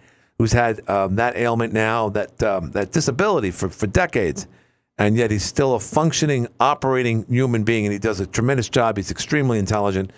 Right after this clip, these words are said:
and his, an-, uh, his analysis of, of politics, particularly local politics, is off the charts.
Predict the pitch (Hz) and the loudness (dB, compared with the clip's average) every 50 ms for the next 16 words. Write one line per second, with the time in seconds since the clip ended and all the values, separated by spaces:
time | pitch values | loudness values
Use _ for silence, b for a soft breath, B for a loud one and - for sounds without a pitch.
0 | b b b b b b 104 101 90 98 101 98 98 92 101 107 - - - 104 | b b b b b b 0 2 2 2 0 0 -2 -2 -2 -2 -2 -2 -2 0
1 | 92 90 - - 104 98 98 92 110 139 180 190 175 127 98 - 92 80 95 - | 0 -2 -2 -4 -2 0 0 2 2 2 2 2 0 -2 -4 -4 -6 -4 -4 -6
2 | - - - 101 101 98 92 101 - - 92 92 - - 131 135 131 117 104 - | -6 -4 0 0 0 0 -2 -4 -4 -2 -2 -2 0 0 0 2 2 0 -2 -4
3 | 92 - - - 113 - - 165 156 - 117 104 101 101 113 131 131 123 101 95 | -6 -6 -4 -6 -4 -2 0 -2 0 0 0 0 2 2 2 2 0 -2 -2 0
4 | 98 95 95 87 - 90 85 - - b b b b b b - 120 107 127 123 | 0 0 -2 -2 -4 -4 -6 -6 -12 b b b b b b 0 2 2 2 2
5 | 120 117 - - - - 127 120 104 87 - - - - - | 2 0 -4 -6 -4 0 0 0 0 0 -4 -8 -10 -12 -12